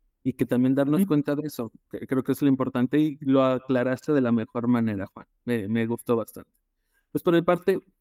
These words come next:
Speaker 1: te agradezco bastante haber venido el día de hoy de manera virtual a esta, a este podcast. Y no sé si quieras, eh, decir tus redes para que también la gente se pueda acercar a ti.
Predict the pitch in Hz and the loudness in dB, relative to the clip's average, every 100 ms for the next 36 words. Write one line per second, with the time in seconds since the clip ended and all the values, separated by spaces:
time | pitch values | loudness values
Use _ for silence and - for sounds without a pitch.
0 | _ _ 127 123 120 127 - 131 123 127 | _ _ -2 0 0 -2 0 -2 -2 -4
1 | 123 120 117 117 113 113 110 110 110 107 | -2 -2 0 0 0 0 -2 -2 -2 -4
2 | 104 104 104 - _ _ _ 123 123 131 | -2 -4 -6 -10 _ _ _ -2 0 2
3 | 139 139 135 123 - 131 127 127 - _ | 2 2 2 0 -2 -2 0 -4 -10 _
4 | 117 113 113 - 120 113 107 107 113 - | -4 -4 -4 -6 -4 -4 -6 -6 -6 -6
5 | 120 123 123 - 254 - _ _ _ _ | -4 -2 -2 -4 -12 -12 _ _ _ _
6 | _ _ _ _ _ - 156 165 165 160 | _ _ _ _ _ 0 4 6 6 6
7 | 147 156 139 135 - 127 127 - - 113 | 4 4 0 0 2 2 0 -2 -6 -2
8 | 107 107 104 120 123 123 139 123 127 127 | 0 -2 -4 -6 -4 -2 0 0 0 2
9 | 131 135 - - _ 113 107 110 113 120 | 0 -2 -8 -20 _ -2 -2 -2 0 2
10 | 127 - 131 131 135 - _ _ - 120 | 0 0 0 2 0 -2 _ _ -4 0
11 | 127 120 - 95 113 104 - | 2 2 0 -4 -4 -4 -6